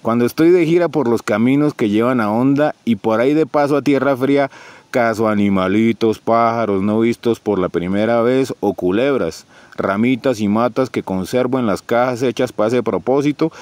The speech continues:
que las mantienen alejadas de las hormigas y las cucarachas. Me doy maña pa' trepar en los palos,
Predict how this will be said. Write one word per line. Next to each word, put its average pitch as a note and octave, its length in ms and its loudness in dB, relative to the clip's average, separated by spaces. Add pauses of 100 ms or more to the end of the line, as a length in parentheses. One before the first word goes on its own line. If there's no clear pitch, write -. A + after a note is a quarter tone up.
(200)
que G3+ 120 -2
las G3 120 2
mantienen E3 480 0
alejadas C3 480 2
de B2 80 2
las G#2 200 0
hormigas B2 680 0
y G2+ 120 0
las F#2 120 -2
cucarachas. - 760 -4 (580)
Me G2 120 -2
doy G#2 200 2
maña A2+ 320 0
pa' G2+ 160 0
trepar F#2+ 400 -2
en A2 140 -2
los E2+ 120 -4
palos, C3 560 -2